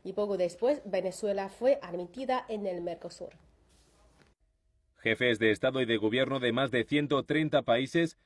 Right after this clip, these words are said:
Speaker 2: se reunieron del veinte al veintidós de junio en Río de Janeiro para definir sus metas de desarrollo sostenible, crecimiento económico,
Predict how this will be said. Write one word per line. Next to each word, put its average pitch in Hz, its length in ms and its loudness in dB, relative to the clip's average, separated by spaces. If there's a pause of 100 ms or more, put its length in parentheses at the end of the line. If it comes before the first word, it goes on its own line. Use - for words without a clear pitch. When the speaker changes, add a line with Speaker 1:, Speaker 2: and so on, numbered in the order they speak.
(120)
Speaker 2:
se 107 200 -2
reunieron 123 460 -2
del 107 200 0
veinte 175 260 0
al 160 80 0
veintidós 131 420 -2
de 123 120 -4
junio 165 420 -2
en 104 220 -8
Río 143 220 0
de 156 120 -2
Janeiro 127 580 -2 (260)
para 113 140 -4
definir 160 400 -4
sus 120 180 -8
metas 151 320 -2
de 135 120 -2
desarrollo 104 440 -2
sostenible, 101 720 -8 (160)
crecimiento 101 640 -6
económico, 123 760 -4